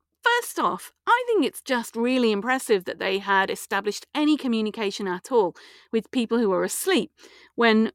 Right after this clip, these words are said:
we previously would have assumed that mostly this is, you know, sleep is a kind of an altered state of consciousness when you're supposed to be cut off from the world. This kind of communication has previously only been established with people who are having lucid dreams.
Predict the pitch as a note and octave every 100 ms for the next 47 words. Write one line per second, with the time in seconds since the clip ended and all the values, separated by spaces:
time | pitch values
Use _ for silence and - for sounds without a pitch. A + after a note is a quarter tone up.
0 | _ - D#4+ F4 - G#4+ A4+ F#4 D#4+ C#4+
1 | C#4 A3+ A3+ C#4+ C#4 A#3+ A#3 - _ -
2 | F#4 F#4+ - A3 G#3+ - _ A4+ A#4+ A#4+
3 | F4+ - - D4+ A#3 A3+ A4+ B4+ F#4 D4+
4 | - - _ - - - D4 G4 D#4 A#3+
5 | B3+ - B3 - B3 G#3+ - D#4 F4+ -
6 | F3+ - G#3 G3 G3 - - - B3 -
7 | D4 A#3 - - - - - B3+ G#3 F3+
8 | - - - _ _ - - - _ _
9 | G4+ - G#4+ F#4 - C4 B3 A#3+ A#3 C4
10 | A#3+ B3+ A#3+ B3 - - D4+ D#4 D#4 C#4
11 | A#3+ A#3 A3+ G#3+ G#3 G3+ G3+ G3 - G3+
12 | G3 - G#3 A#3 G#3 G#3+ G3+ F3+ - -
13 | _ - A3 A3 G3+ G3+ B3+ - G#3+ F#3
14 | - A#3+ C4+ E3+ - -